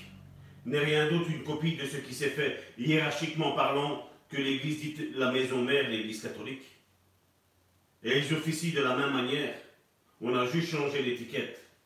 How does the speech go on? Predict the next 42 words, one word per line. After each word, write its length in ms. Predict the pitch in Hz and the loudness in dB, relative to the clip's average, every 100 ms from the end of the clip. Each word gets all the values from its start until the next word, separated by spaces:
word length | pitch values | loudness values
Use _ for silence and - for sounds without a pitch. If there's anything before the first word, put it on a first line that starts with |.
| _ _ _ _ _ - | _ _ _ _ _ -6
On 120 | 117 | -2
a 60 | 139 | 0
retiré 380 | 147 151 165 | 0 2 4
celle 240 | 170 156 127 | 4 2 -2
de 60 | |
catholique 460 | 127 123 131 156 165 | -2 -2 -2 -2 0
et 60 | 135 | 0
on 120 | 123 | 0
a 20 | |
mis 120 | 123 | -2
celle 160 | - 113 | -4 -6
de 80 | 117 | -6
protestant, 640 | 120 120 120 143 143 151 | -6 -6 -6 -4 -2 -2
celle 160 | 127 | -4
d'évangélique, 600 | 113 110 113 107 120 147 - | -4 -4 -4 -4 -6 -6 -6
celle 160 | 117 | -6
de 60 | 120 | -6
pentecôtiste, 640 | 120 120 120 120 156 - - - - | -6 -6 -6 -6 -6 -8 -14 -20 -10
celle 200 | 127 113 | -6 -2
de 100 | 120 | 0
darbiste, 540 | 120 120 139 165 - | 2 2 2 2 2
d'adventiste. 680 | 131 113 120 120 120 165 - - - | -2 -2 0 -2 0 -2 -2 -14 -6
On 100 | 123 | 2
a, 100 | 156 | 2
on 140 | 151 156 | 4 4
a 140 | 156 | 4
juste 220 | 202 - | 2 0
mis 120 | 185 175 | 0 0
ça. 440 | 170 151 - - - _ _ _ _ _ _ - | 0 -2 -4 -12 -20 _ _ _ _ _ _ -4
Et 80 | 120 | 2
il 60 | |
y 20 | 151 | 4
a 80 | |
juste 220 | 156 202 190 | 2 2 2
un 80 | |
fonctionnement 580 | 165 175 165 170 170 180 | 2 0 2 4 4 2
qui 100 | 165 | 0
est 140 | 143 - | -2 -2
tout 80 | |
à 60 | 147 | -4
fait 100 | 143 | -4
pareil 400 | 131 131 143 135 | -2 -2 0 0